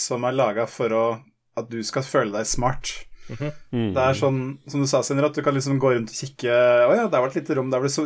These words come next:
Speaker 1: så vidt du kunne gå inn i et lite rom og se litt snurten av noen, ikke sant?
Speaker 2: Ja, ja.
Speaker 1: Det er ett, ett øyeblikk hvor det var en person jeg virkelig ikke klarte å få til å stemme nå. Og så fant jeg ut at det,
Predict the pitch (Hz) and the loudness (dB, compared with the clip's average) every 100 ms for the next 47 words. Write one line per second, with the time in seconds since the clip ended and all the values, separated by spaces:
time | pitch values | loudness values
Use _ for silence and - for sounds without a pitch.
0 | 143 - 117 - 117 131 135 131 113 110 | -2 -2 -2 -4 -4 -2 2 2 2 -2
1 | 117 117 117 113 120 113 120 123 117 - | -4 -4 -4 -2 0 2 2 -2 -6 -8
2 | - 110 - 123 117 123 113 156 156 143 | -6 -6 -6 -6 -4 -4 -2 -4 -2 -2
3 | 160 - 170 98 101 98 - _ 135 131 | -2 -8 -4 -4 -4 -8 -14 _ 2 2
4 | 139 151 - - - - 156 - 160 131 | 2 -6 -8 -14 -8 -4 -2 0 0 2
5 | 147 156 147 143 131 123 139 131 127 127 | 0 2 2 2 -2 -2 -4 -2 -2 -2
6 | - 113 135 139 113 127 - 113 113 117 | -4 -8 -2 0 0 -2 -4 -4 -4 -4
7 | - 113 135 180 135 _ _ _ _ - | -2 0 0 0 -2 _ _ _ _ -20
8 | _ _ _ _ _ 131 156 165 123 123 | _ _ _ _ _ -10 -4 -2 -2 2
9 | 143 143 | 4 2